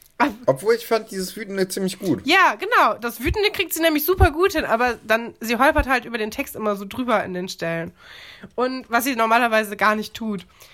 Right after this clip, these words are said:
Speaker 1: Und sie setzt sich
Speaker 2: Aber das
Speaker 1: einfach
Speaker 2: ist ja auch so ein Ding, ne?
Speaker 1: Ja.
Speaker 2: Also bei, ähm, äh,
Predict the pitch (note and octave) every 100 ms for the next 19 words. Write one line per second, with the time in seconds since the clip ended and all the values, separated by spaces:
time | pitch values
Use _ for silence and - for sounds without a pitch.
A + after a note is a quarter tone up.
0 | - A3+ - D#4 E4 D4+ F4+ - G4+ D#4+
1 | C#4 C#4+ D4 D#4 E4 - F3 E3+ F3+ F#3
2 | E3 C#3+ D#3 D#3+ A#2 B3+ B3+ A#3 - C#3
3 | C3+ C3+ C#3 C3+ C3 - - C3+ C3+ C3
4 | C3 C3 - _ _ _ - _ - C3